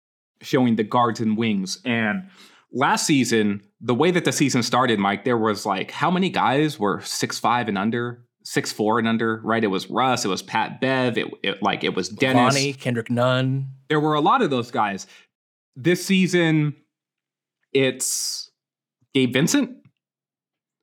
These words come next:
Speaker 1: And then suddenly it's Austin Reaves and Max Christie and even Jalen Hood-Schifino, who is a bigger guard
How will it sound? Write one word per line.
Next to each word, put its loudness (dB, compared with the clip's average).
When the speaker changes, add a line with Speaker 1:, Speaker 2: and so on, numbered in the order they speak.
Speaker 1:
And 2
then 2
suddenly 4
it's -2
Austin 2
Reaves 2
and 0
Max 0
Christie 0
and 0
even 2
Jalen 2
Hood-Schifino, 2
who 4
is 2
a 0
bigger 0
guard 2